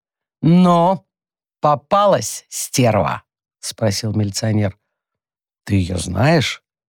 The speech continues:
спросил второй. "А то! Она у нас субботник отрабатывала.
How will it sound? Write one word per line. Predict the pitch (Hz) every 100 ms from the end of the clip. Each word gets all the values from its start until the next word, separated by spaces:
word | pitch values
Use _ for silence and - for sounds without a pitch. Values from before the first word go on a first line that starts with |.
| _
спросил | - 110 101 113
второй. | - - 117 101 95 _ _ _ _ _ _
"А | 185 180 - _
то! | - - _ _ _ _ _ _ _
Она | 185 196
у | 190
нас | 185 -
субботник | - 175 123 107 101
отрабатывала. | 107 - 120 113 104 101 101 98